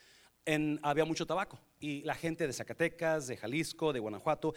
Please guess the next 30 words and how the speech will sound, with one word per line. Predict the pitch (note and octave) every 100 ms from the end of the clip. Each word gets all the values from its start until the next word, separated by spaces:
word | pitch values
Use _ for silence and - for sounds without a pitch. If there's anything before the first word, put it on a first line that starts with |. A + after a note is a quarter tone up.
| - -
iban | C#3 D3
a | C3+
Nayarit | B2+ B2 C#3 B2+ -
a, | A#2 G#2+
a | A2+
trabajar | A#2 G2+ A2
en | G#2
el | F#2+
tabaco. | A2 B2+ G2+
So, | - C3
mi | C3
tío | D#3
llegaba | E3+ D#3+ F#3+
a |
la | A3
casa | D#3+ C#3 D3+ - -
con | D#3 C#3
sus | D3+ - -
trece | G3+ G#3+ - G#3+ G3+
hijos, | G3+ F#3 - G#2+ - - - _ _ _ _ _ _ _
trece | F3 G3+ - G3+
hijos, | E3+ E3+ - A3+ - - -
<laughs> | D3 - - _ _ _ _ _ _ _ _ _ _ _
y | D#3
mi | D3+
papá | D3 F3+
tenía | F3+ E3+ F3 D#3
once. | D#3+ E3+ - B3+ C#4 - - - - - A#2
So, | - - -
imagínese | D#3+ D3+ C#3+ - A3+ A#3 - D4